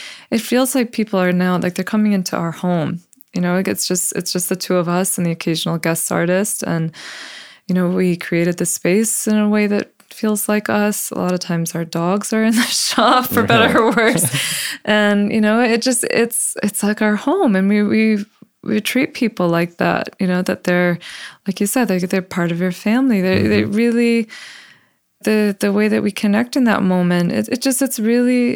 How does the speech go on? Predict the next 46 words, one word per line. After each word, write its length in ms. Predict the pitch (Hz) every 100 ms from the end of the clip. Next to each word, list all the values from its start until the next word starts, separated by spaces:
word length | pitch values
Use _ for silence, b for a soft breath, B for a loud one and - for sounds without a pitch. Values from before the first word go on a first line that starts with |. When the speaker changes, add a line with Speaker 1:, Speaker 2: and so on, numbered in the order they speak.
| -
Speaker 1:
it 140 | 240
is 540 | 294 320 - - - - -
important 760 | 220 - 302 294 196 214 202
'cause 160 | 240 233
Speaker 2:
Yeah. 60 |
Speaker 1:
it's 180 | 240 110
true. 380 | - - 339 254
That 180 | 226 233
is 140 | 269
something, 540 | - 240 214 202 190 180 B B B B -
you 80 |
know, 140 | 208 202
like, 200 | 208 202
for 160 | 202
us 220 | 208 226 214
as 100 | -
artists, 420 | 190 190 185 -
we, 520 | 196 190 190 185 - -
we 260 | 196 196
see 460 | 180 - - 196 202
all 280 | 180 190 202
of 120 | 196
these 240 | 196 185
people, 580 | - 220 220 202 180 180 - -
you 160 | 196
know, 140 | 185 185
and 100 | 190
we 320 | 190 185 185 _ _ - -
connect 340 | 226 294 294
with 120 | 254
them 240 | 254 247 233
and 200 | 180 175 B B B B B
very 220 | 208 202
much 240 | 196 185 -
in 120 | 190
the 60 |
moment 500 | 175 175 196 220 226
with 220 | 214 214 -
them. 360 | 208 208 202
And 100 | 180
I 60 | 175
love 220 | 185 185
hearing 220 | - 190
people's 320 | 180 - 175 -
stories 680 | - 233 233 233 226 214
and, 140 | 190